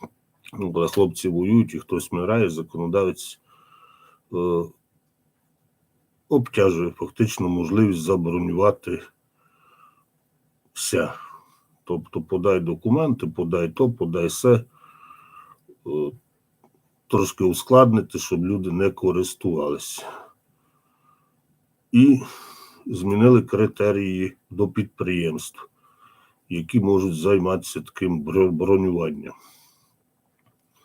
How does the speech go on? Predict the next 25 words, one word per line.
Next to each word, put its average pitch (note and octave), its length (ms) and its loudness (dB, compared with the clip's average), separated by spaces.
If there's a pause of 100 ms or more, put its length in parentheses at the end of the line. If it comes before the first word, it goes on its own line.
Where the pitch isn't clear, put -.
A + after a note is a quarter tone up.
(540)
Це - 180 0
у F#2 140 4
нас F2 300 -4
і, E2 200 -4 (1400)
ну, B2 120 2
якщо G2 300 2
основне, A#2 640 6 (1300)
то F#2 100 -14
заробітна F#2 580 0
плата, B2+ 400 0
ну, E2+ 320 -4
на F2 80 -6
даний F#2 340 0
момент A#2 460 2 (160)
на F2+ 160 -4
ньому F#2+ 280 -2
середня E2+ 680 0 (640)
не F#2+ 120 -2
може F#2+ 280 2
бути F2 280 -6
меншою, A2+ 560 2
ніж G#2+ 260 0
двадцять F#2+ 400 -4
тисяч E2 440 -12
гривень. D2 320 -6